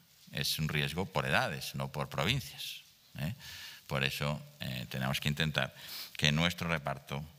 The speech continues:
sea lo más homogéneo posible. Y, naturalmente, que esto, eh, le va a afectar. Sobre el polígono de Valcorba, mm, eh, eh, me pilla en este momento, eh, no tengo más conocimiento que lo que dices. Estoy seguro,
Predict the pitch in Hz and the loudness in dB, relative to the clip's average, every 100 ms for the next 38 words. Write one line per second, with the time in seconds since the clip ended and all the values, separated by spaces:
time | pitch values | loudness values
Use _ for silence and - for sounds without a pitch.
0 | - - - 67 65 62 - - 64 65 | -18 -8 -2 0 -2 -4 -10 -4 0 0
1 | 65 - 65 67 64 - 62 65 65 - | -2 -4 -2 -2 -2 -4 -2 -2 -2 0
2 | 87 64 65 71 87 87 78 76 76 76 | 0 2 0 2 4 2 2 -2 0 -2
3 | - - - - - - - 71 - 73 | -4 -10 -8 -8 -10 -10 -2 -2 0 -2
4 | 71 - 64 65 64 64 - - 65 65 | -2 -4 -4 -2 -2 -6 -12 -6 -2 0
5 | 65 64 - - 90 73 - - - - | 0 0 -4 2 4 4 -2 -14 -14 -16
6 | - - - - 87 85 80 87 101 107 | -16 -6 0 4 6 4 4 2 2 2
7 | 107 101 90 87 87 113 101 67 62 - | 2 2 2 -2 -2 -2 0 -6 -10 -16
8 | - 67 65 62 64 64 62 62 62 62 | -12 -6 -6 -4 -4 -4 -4 -4 -4 -4
9 | 62 60 - - 60 60 58 58 58 62 | -6 -8 -12 -12 -10 -8 -8 -6 -6 0
10 | 78 73 69 69 - 71 69 76 85 98 | 2 4 2 0 0 0 4 4 4 2
11 | 107 65 65 64 65 69 65 64 64 67 | 0 0 0 0 -2 -2 0 0 -2 -2
12 | 67 69 73 69 62 60 - 67 - 95 | 0 2 2 0 -2 -4 -4 -2 0 0
13 | - 60 - 64 71 69 | 0 -2 -2 2 4 4